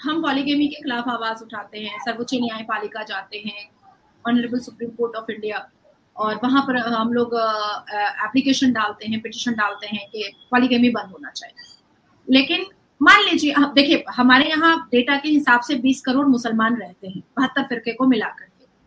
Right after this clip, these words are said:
अब जब हम इतने, इतना बड़ा step लेते हैं polygamy जी,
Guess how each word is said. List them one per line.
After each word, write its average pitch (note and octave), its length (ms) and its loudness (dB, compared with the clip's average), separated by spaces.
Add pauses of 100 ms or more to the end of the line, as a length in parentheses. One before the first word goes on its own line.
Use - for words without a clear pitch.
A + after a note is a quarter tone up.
(580)
अब E4 100 6
जब G#4 100 2
हम E4 540 4 (280)
इतने, G4 460 0
इतना E4+ 320 6
बड़ा D#4 320 6
step C#4+ 320 0
लेते C4 260 2
हैं B3 180 4
polygamy C4 540 4
जी, B3 200 0